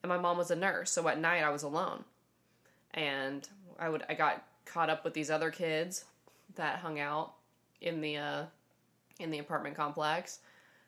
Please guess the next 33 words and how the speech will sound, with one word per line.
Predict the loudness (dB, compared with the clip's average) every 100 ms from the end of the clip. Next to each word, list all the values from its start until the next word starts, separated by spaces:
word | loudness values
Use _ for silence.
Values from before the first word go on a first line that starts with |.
| _ 0
Um, | 2 4 0 -4 -8 -12 -16 _ -2
and | 0 0 -4 -6 -10 -8 -2
they | 0
were, | 0 0
like, | 0 0 -4 -12 _ _
that's | 4 4 4
whenever | -2 -2 -4
kids | -4 -4 0
started, | 0 0
like, | -4 -10
experimenting | -12 -10 -8 -6 -8
with | -8
drugs | -2 0 2 0
and | -4
stuff | -6 -4
like | -2
that, | 0 0
which | -2 -2
I | -2
never | 0 0 -2
did, | -2 -2 -2 -2
really. | -2 0 0
I | 0
mean, | -2
I | -4
smoked | -6 -6
weed | -6 -6
in | -6
high | -6
school, | -6 -6 -6
but, | -6
like, | -4 -4
ooh. | 0 0 0 -2